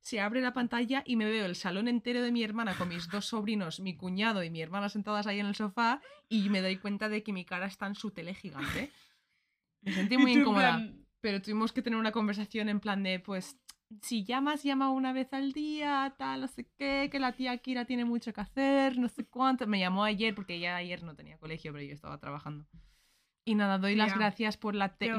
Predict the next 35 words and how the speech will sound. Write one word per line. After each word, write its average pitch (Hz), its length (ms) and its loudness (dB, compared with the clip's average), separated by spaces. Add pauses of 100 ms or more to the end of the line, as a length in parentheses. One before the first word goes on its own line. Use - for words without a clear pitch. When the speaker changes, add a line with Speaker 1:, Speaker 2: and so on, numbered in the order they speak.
Speaker 1:
por 214 180 2
la 220 120 4
Speaker 2:
bonito. 190 100 2
Speaker 1:
familia 269 500 2
y 302 40 0
la 269 120 0
tecnología 226 680 -4
que 247 140 -2
me 220 120 0
permite 190 440 -4
estar 196 240 -4
en 190 80 0
contacto 185 400 -8
con 170 160 -12
ellos, 135 320 -18
que 160 80 -20
están 165 220 -10
ahí 170 100 -2
en 180 80 -4
Madrid, 165 300 -6
que - 80 -12
tampoco 165 340 -8
están 196 200 -2
muy 185 160 2
lejos, 185 320 -4
pero 170 280 -6
no 165 100 -6
sé, 160 200 -6
me 160 160 -6
mola 175 200 -2
mucho 190 280 0
que 214 100 -2
mi 180 120 0
sobrina 180 420 -4
de 185 100 0